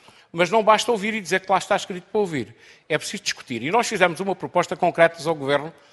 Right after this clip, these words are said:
para este dispositivo especial de combate aos incêndios. E essa discussão que fizemos ampliava em sessões técnicas discussão com os bombeiros,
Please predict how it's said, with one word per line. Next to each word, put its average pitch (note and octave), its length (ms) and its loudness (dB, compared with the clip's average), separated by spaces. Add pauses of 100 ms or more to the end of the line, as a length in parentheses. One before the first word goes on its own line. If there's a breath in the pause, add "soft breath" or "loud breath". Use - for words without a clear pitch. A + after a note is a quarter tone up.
(280 soft breath)
para D#3 140 4
este G#3 280 6
dispositivo D#3 560 -6
especial D#3 720 4
de C3+ 80 -16
combate C#3+ 400 2
aos A2+ 120 -6
incêndios. G2+ 480 -10 (480 loud breath)
E D#3 160 4
essa G#3+ 280 4
discussão - 340 -6
que - 100 -12
fizemos D#3 520 2 (300 soft breath)
ampliava F3 480 6
em E3 60 2
sessões - 380 -2
técnicas G3 500 -2
discussão - 380 -4
com G3 140 -2
os E3 100 -4
bombeiros, E3 400 -2